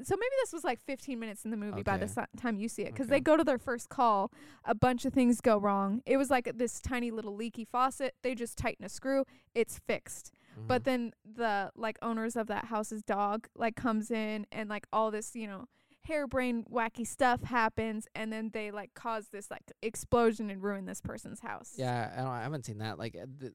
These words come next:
Speaker 2: like, they went down a
Speaker 1: I
Speaker 2: sewer.
Speaker 1: know, I'm getting there,
Speaker 2: Okay.
Speaker 1: dude, chill.
Speaker 2: Yeah, went down the sewer.
Speaker 1: Dude, you didn't watch the sewer. <laughs> So, so that all happens. It's
Speaker 2: Mm-hmm.
Speaker 1: really bad. Then they go to the home, and that's when the dad is all, like, disappointed in them.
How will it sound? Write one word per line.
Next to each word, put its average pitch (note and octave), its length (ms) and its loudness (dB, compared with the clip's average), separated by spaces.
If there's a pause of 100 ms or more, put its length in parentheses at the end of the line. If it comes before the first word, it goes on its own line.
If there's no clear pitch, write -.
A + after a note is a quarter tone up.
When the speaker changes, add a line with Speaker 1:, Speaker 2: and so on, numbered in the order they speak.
Speaker 2:
like, B2+ 240 -4
they C3+ 80 2
went D3+ 260 -2
down B2 640 -2
a A#2 100 -10
Speaker 1:
I - 20 -6
Speaker 2:
sewer. - 360 0 (100)
Speaker 1:
know, A#4+ 60 12
I'm E4 140 6
getting G#4+ 260 6 (100)
there, F#4+ 120 6
Speaker 2:
Okay. C4 120 2
Speaker 1:
dude, E4 180 8
chill. G#4 560 4
Speaker 2:
Yeah, G2 220 -2 (360)
went A#2 180 0
down A2 140 4
the G2+ 80 -2
sewer. F#2+ 320 2 (1160)
Speaker 1:
Dude, F4+ 340 4
you B3+ 160 -2
didn't F#4+ 260 0
watch D#4 280 4
the D4 80 -8
sewer. - 360 -4
<laughs> - 120 -4 (1000)
So, D4 400 6
so C#4 360 2 (100)
that C#4 200 6
all E4 180 10
happens. B3 520 2
It's B3 120 -4
Speaker 2:
Mm-hmm. A3 80 0
Speaker 1:
really B3 160 2
bad. A3 260 0
Then A#3 140 -4
they A3+ 100 -6
go G#3+ 160 -2
to G#3+ 80 0
the A3 140 2
home, G#3+ 280 -4
and G#3 80 -10
that's G3+ 200 -8
when G#3+ 100 -6
the G3+ 80 -8
dad F#3+ 300 -2
is G3+ 120 -4
all, G3 120 0
like, F#3+ 180 -4
disappointed E4 540 0
in D#4 120 -2
them. D4+ 300 -4